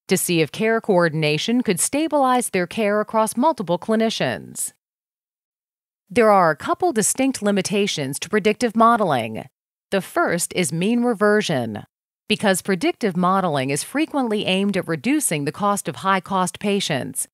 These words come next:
there exists a common problem whereby patients who are identified as being high cost will tend to have lower cost in the subsequent period. This behavior, referred to as mean reversion,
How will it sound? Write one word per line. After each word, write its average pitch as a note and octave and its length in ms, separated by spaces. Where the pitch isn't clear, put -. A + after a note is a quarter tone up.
there A3+ 220
exists B3 460
a F3+ 60
common G#3 420
problem D#3 580
whereby D#3+ 380
patients B3 580
who G3 120
are D#3 140
identified G#3 760
as D#3+ 100
being D#3+ 300
high G#3+ 300
cost E3 580
will A3+ 120
tend C#4+ 280
to C#4 80
have G#3+ 200
lower B3 380
cost C#3+ 440
in G#3 80
the G3 80
subsequent G#3 540
period. B3 640
This A#3 300
behavior, F3+ 760
referred C4 520
to B3+ 240
as D#3 140
mean G#3 320
reversion, D#3+ 760